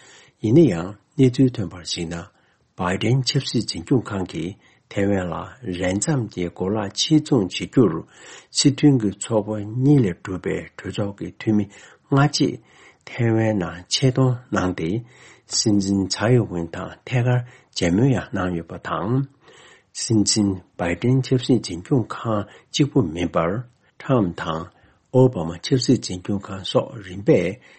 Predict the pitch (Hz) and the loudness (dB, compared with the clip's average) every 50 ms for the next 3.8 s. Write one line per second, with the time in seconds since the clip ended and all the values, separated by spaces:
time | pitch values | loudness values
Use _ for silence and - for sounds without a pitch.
0 | _ _ - - 110 104 110 110 101 92 87 98 98 104 104 - - - _ _ | _ _ -10 -6 -2 0 0 0 0 -2 -4 -6 -8 -10 -14 -18 -20 -20 _ _
1 | _ _ - 107 95 90 - - 101 98 98 98 95 - - - - - 143 135 | _ _ -6 -6 -6 -4 -4 -2 -2 -2 -2 -4 -6 -8 -8 -4 0 0 0 2
2 | - 135 120 - 127 143 143 131 120 - - - - 117 113 110 110 107 92 82 | 2 2 2 4 4 4 4 2 0 -2 -8 -4 -2 0 0 2 2 0 -2 -4
3 | 92 87 - - 92 98 101 92 87 - - - 131 - - | -6 -10 -10 -12 -14 -14 -12 -12 -10 -4 0 0 0 0 0